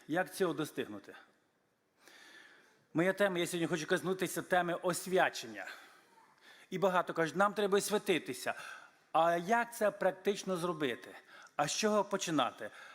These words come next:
А чому і як нас учить цьому Слово Боже? Що про це говорить Слово Боже?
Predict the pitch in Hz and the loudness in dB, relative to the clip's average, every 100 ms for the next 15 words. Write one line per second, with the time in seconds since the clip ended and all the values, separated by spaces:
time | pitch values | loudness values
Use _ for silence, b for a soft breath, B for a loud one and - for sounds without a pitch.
0 | B B - 156 - 208 233 262 226 B | B B 0 0 2 2 4 4 2 B
1 | B 165 208 247 233 - 160 190 196 - | B 4 6 4 2 -4 2 2 2 -2
2 | 214 196 180 202 190 170 185 185 165 143 | -4 -4 -2 0 2 0 2 2 2 0
3 | 147 247 220 214 208 196 185 185 175 135 | 0 -2 -2 -2 0 0 -2 0 -2 -2
4 | 110 101 | -6 -8